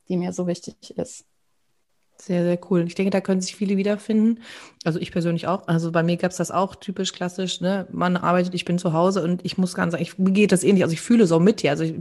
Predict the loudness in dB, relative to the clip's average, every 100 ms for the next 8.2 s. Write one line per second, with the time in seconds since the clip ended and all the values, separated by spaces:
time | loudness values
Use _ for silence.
0 | 0 4 6 6 4 4 4 6 6 4
1 | 0 2 2 2 -2 -2 -2 2 4 4
2 | 4 4 6 6 8 8 8 8 6 6
3 | 6 6 6 4 4 2 -4 -20 -14 -6
4 | -4 0 2 2 2 2 4 4 6 6
5 | 4 4 4 2 0 -4 0 0 0 0
6 | 0 0 0 0 0 0 -2 -2 -2 -2
7 | -4 -6 -8 -4 -2 -2 -2 -2 -4 -2
8 | -4